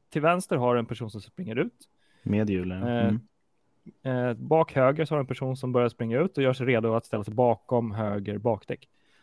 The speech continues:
Speaker 1: Rullar lite till. Bam. Här kommer en till person ut, eh, som är varse om att han ska in på höger, eh, framdäck. Den här personen som har stått kvar där vid pelaren, han vet fortfarande inte vad han gör. <laughs> Och det tycker jag,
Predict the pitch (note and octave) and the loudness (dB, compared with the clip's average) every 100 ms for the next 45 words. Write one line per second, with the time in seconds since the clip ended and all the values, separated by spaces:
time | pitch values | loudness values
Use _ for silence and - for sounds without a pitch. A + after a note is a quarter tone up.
0 | _ D3 B2 A2+ - C#3+ C4 - - A2+ | _ -2 0 0 0 -2 -2 -8 -6 4
1 | C3+ C#3+ G#3+ _ _ _ _ F#3 G#3+ A3 | 6 6 0 _ _ _ _ 4 4 4
2 | F#3 D#3 D3 C3+ F#3 F3+ - A2+ G#2+ A#2+ | 2 2 0 0 -2 0 -2 -2 0 0
3 | G#3 - - _ _ B2 A#2 A#2 A2 - | -2 -8 -20 _ _ -4 0 0 0 2
4 | C3 B2+ - - C3+ B2+ C#3 - - C3+ | 0 0 -6 -2 4 6 6 2 4 4
5 | A2 - A#2+ B2 A#2 A2+ G#2+ D3 A#3 A3 | 4 -2 -4 0 0 -2 0 6 8 8
6 | F#3 D#3+ D#3+ _ _ _ _ _ _ _ | 6 2 0 _ _ _ _ _ _ _
7 | - A2+ A2 A2 G#2 - A#2+ - - - | -6 -2 0 0 0 0 -2 -4 -8 -20
8 | _ _ _ _ F3 G#3 E3 B2 A2+ A2+ | _ _ _ _ 0 2 2 2 2 0
9 | A#2+ - C3+ - A3+ G#3+ A#2 G#2+ A2 A2+ | 0 0 -2 2 6 8 8 4 -2 -4
10 | G#2+ G#2 G#2 B2 - _ _ - F3 F3+ | -4 -2 -4 -6 -12 _ _ -4 -2 0
11 | G#3 F#3+ - G#3 G#3 C#3 G#2+ A#2 F#3 - | 0 0 2 4 4 2 0 4 4 4
12 | G#2+ - - C3+ G#3 - - - _ - | -2 -6 -8 -6 -4 0 -2 -2 _ -20
13 | _ _ _ F3+ E3+ - A3 G3 E3+ C#3+ | _ _ _ -2 -2 0 -2 2 6 6
14 | B2+ | 6